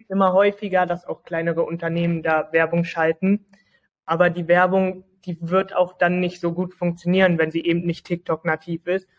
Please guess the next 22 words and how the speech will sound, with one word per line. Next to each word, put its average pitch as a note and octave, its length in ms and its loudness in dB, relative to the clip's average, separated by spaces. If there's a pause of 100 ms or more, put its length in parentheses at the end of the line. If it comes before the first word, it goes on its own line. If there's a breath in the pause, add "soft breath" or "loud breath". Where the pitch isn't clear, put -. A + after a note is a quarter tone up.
(180)
Und F3 100 -4
man E3+ 120 2
kann F3 220 0
auch F3 160 4
schon F3 240 2
mit F3 160 0
einem E3 180 0 (680)
eigentlich G3+ 360 0
sehr G3+ 180 4
geringen G3 400 2
Budget E3 600 -2 (520)
gute A3+ 320 0
TikTok-Werbung E3 800 -2
schalten. E3 360 -2
Es E3 120 -6
zeigen F#3 320 0
uns F3 160 -2
ja F3 80 2
ganz F3 260 0
viele E3 180 -8
Creator F3 600 -2
auch, F3+ 280 2